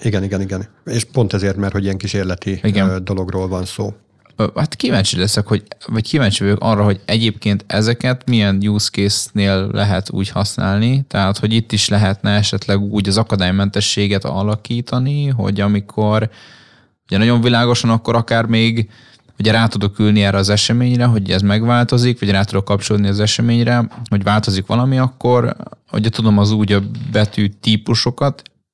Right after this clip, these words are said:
Speaker 2: plusz ugye színeket is akár úgy variálni, hogy az, az éppen az adott környezetek megfelelő legyen. Hogyha mondjuk ugye teljesen sötét van, akkor így, így visszavezek így, visszaveszek így ebből ezekből a hatalmas nagy ilyen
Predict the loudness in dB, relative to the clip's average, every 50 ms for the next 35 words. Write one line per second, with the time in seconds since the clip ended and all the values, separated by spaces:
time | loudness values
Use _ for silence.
0 | _ _ _ _ -20 -12 _ 0 0 2 2 0 0 -2 0 0 0 0 0 0
1 | 2 2 2 2 0 -2 -2 -2 -2 0 0 0 0 0 0 0 0 0 0 0
2 | -2 -2 -4 -10 -20 -20 -20 -20 -20 -20 -20 -20 -16 _ -4 0 0 2 2 2
3 | 2 2 0 0 0 0 0 0 0 0 0 0 0 0 2 2 0 0 -2 -4
4 | -8 _ _ -8 -4 -2 -2 -2 -2 -2 -2 -2 0 0 0 -2 -4 -6 -10 -20
5 | -20 -20 -12 -6 -2 -2 0 -2 -2 -2 -2 -2 -2 -2 -4 -4 -6 -4 -4 -4
6 | -4 -4 -4 -4 -4 -4 -4 -2 -2 0 0 -2 -2 -4 -6 -8 -10 -6 -2 0
7 | 0 0 0 0 -2 -4 -4 -4 -4 -2 0 0 -2 0 -2 0 0 -2 -2 -2
8 | -2 0 2 2 0 0 -2 -10 -20 -20 -20 -20 -20 -20 -20 _ _ _ _ _
9 | _ _ _ -6 -2 0 0 0 0 0 0 -2 -2 -2 -2 -4 -4 -4 -4 -2
10 | -2 -2 0 0 0 -2 -2 -2 -2 -2 -2 -2 -2 0 0 0 0 0 0 2
11 | 0 0 0 0 0 2 2 2 2 2 0 0 2 2 0 -2 -2 -2 -2 0
12 | 0 2 2 4 4 2 2